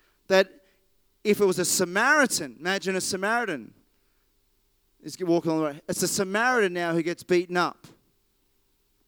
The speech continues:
laying on the side of the road in the same condition. And if the expert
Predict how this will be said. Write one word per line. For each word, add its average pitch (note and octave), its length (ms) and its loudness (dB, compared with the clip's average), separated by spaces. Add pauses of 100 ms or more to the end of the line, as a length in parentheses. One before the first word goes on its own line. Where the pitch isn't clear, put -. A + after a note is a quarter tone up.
(2000)
laying G3 380 2
on G3 140 -2
the F3+ 80 -4
side F3+ 300 2
of F3+ 40 0
the E3+ 80 0
road E3+ 280 2
in C#3+ 60 -12
the D3 60 -10
same F3+ 280 -2
condition. D#3+ 480 -4
And F3+ 120 -6
if F#3+ 100 -6
the G3+ 160 -6
expert C4+ 680 4